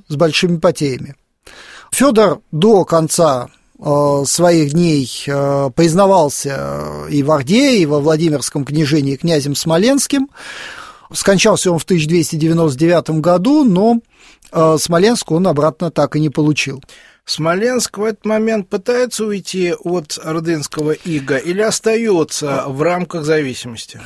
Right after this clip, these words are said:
Speaker 1: Судя по тем, э, достоверным сведениям, которые у нас есть, э, зависимость Смоленска от Орды в этот момент прекратилась.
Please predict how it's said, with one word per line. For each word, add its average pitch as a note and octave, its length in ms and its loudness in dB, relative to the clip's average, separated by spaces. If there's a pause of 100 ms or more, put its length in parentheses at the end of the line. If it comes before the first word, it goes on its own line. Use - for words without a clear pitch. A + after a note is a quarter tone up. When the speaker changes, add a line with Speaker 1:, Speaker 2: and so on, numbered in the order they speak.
(160)
Speaker 1:
Судя A3+ 440 4
по A3 240 2
тем, G#3 560 0
э, D#3+ 600 4
достоверным E3 800 2
сведениям, C3+ 480 0
которые D#3 460 2
у - 20 0
нас D#3+ 320 0
есть, A#3+ 480 0
э, F3 380 2
зависимость F3 720 2
Смоленска F3 640 2
от D3+ 140 0
Орды F#3 320 2
в F#3 80 2
этот F#3+ 240 0
момент D#3+ 320 0
прекратилась. - 800 -2